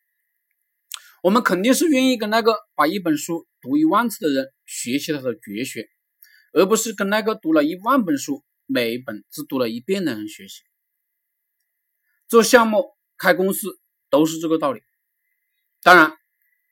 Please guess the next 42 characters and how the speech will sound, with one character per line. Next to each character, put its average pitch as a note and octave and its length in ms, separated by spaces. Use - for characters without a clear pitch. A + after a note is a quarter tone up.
这 A3+ 100
个 A3 120
“新” G3+ 420
也 C3 140
可 D3+ 140
以 C#3 100
解 A#2 160
释 - 140
成 C#3+ 180
未 F3 140
来， A2 260
也 E3+ 160
就 A#3+ 140
是 C4+ 120
我 F#3 160
们 E3+ 200
读 F3+ 140
历 C#4+ 180
史， - 240
把 C3+ 160
历 C4 240
史 - 320
读 B2 180
透 A3 380
彻 G3 200
了， C3 160
其 D#3 160
实 C#3 260
未 A3 220
来 A#2+ 240
也 G#2 200
是 - 400
如 G#2+ 200
历 C3 160
史， - 200
只 - 140
是 - 100
换 F#3 240
了 D3+ 80
个 C#3 80
表 G#2+ 340
面， D#3+ 220